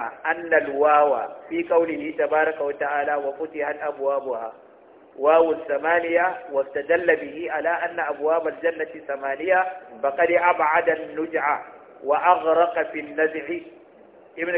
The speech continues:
Kathir ce duk wanda ya yi rai cewa wannan wawun din da ta zo wajen "وفتحت أبوابها واو الثمانية" sai ya kama hujja da cewa wai wannan dalili ne na kofofin aljanna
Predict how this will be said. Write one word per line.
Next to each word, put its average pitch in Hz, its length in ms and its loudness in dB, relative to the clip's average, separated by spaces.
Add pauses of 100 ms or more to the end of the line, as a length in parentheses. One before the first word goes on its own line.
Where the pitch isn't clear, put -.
Kathir 170 320 -6
ce 160 160 -10
duk 160 160 -6
wanda 180 160 0
ya 156 80 -4
yi 160 320 -4
rai 160 320 -2
cewa 151 240 -2
wannan 151 320 -4
wawun 156 300 2
din 156 100 -14
da 135 80 -6
ta 156 160 -4
zo 160 220 -6 (280)
wajen 165 300 4
"وفتحت 156 480 0
أبوابها 156 640 0 (340)
واو 160 260 4
الثمانية" 156 680 -4
sai 160 140 -10
ya 156 80 -2
kama 160 240 -6
hujja 160 360 0 (540)
da 127 140 -14
cewa 156 400 0
wai 160 320 -2 (480)
wannan 165 320 -4
dalili 156 320 -4
ne 151 140 -10
na 156 180 -4
kofofin 160 400 -8
aljanna 156 400 -4